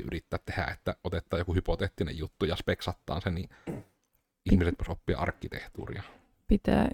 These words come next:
Speaker 2: Instagramissa esittää sellainen kysymys, että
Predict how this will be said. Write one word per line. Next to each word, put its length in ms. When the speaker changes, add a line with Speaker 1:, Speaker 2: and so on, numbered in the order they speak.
Speaker 2:
Instagramissa 760
esittää 480
sellainen 500
kysymys, 520
että 260